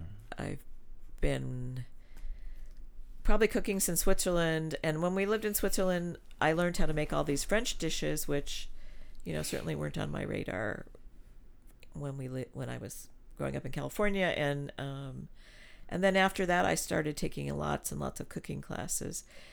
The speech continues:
and, and now I mostly develop my own recipes. So, um, if I see things or taste things that I really like, then I,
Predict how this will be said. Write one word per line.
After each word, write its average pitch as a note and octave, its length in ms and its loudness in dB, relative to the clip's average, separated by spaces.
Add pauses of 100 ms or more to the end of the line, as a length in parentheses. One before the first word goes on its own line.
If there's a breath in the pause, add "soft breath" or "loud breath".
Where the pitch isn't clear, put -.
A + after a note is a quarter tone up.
(260 loud breath)
and, F3+ 320 2 (140)
and E3+ 120 2
now G3 240 6
I F#3+ 120 6
mostly E3+ 400 2
develop C#3 340 4
my C#3 140 0
own C#3 160 -2
recipes. - 580 -4
So, C#3+ 720 0
um, - 560 -8 (440 soft breath)
if - 140 -2
I E3 120 4
see G3 240 4
things D3 720 0
or C3+ 300 2
taste G#3+ 420 2
things C#3 460 -2
that C3+ 540 -2 (580 soft breath)
I D3 100 4
really D3 300 2
like, E3+ 480 4
then D3 200 -2
I, C#3+ 460 0